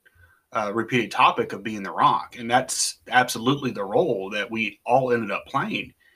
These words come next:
But the grieving process for me, we,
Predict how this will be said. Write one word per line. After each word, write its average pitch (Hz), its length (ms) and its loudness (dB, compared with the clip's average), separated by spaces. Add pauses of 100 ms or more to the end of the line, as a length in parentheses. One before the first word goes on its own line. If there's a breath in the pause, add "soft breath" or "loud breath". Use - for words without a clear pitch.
(720 loud breath)
But 139 480 6 (760)
the 147 180 0
grieving 202 400 4
process 120 480 4
for 117 160 -2
me, 135 500 6
we, 143 460 -4